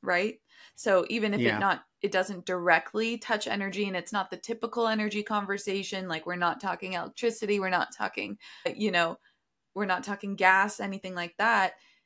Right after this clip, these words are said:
Speaker 1: it's probably still using some form of that.
Speaker 2: I, I've ju-, I've just remembered when I was talking about the figures, there was a, a bit I didn't share.
Speaker 1: Mm.
Speaker 2: And I think this comes down to judging countries' commitment. But we had an incident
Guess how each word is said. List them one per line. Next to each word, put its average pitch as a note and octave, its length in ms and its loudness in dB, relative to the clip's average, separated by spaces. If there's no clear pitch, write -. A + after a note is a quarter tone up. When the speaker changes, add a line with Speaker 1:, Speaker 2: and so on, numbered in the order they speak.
Speaker 1:
it's - 300 -2
probably C4 560 2
still A#3 280 0
using F#3+ 400 -4
some F#3 220 -8
form E3 280 -4
of - 100 -10
that. - 240 -10
Speaker 2:
I, G3 240 2
I've D#3+ 180 6
ju-, G#3+ 160 2
I've E3+ 120 0
just A3+ 240 0
remembered F3 520 4
when D#3+ 140 2
I D#3 120 4
was C#3+ 240 0
talking C#3 400 -2
about B2+ 320 -2
the A2 60 -10
figures, A#2 500 -4
there A#2+ 180 0
was A2+ 220 -2
a, A#2 200 0
a A#2 60 -6
bit C3+ 220 -2
I A#2+ 100 0
didn't A#2+ 360 -2
share. G#2 440 -6
Speaker 1:
Mm. G#3 80 0
Speaker 2:
And B2+ 100 4
I C#3+ 140 4
think C#3 280 -2
this C3 160 -4
comes B2+ 360 -2
down A#2+ 320 0
to A#2 320 -2
judging C3 640 2
countries' C3 520 -2
commitment. B2 680 -2
But - 120 -4
we F3 200 8
had E3+ 160 4
an D3+ 120 6
incident A#2 680 0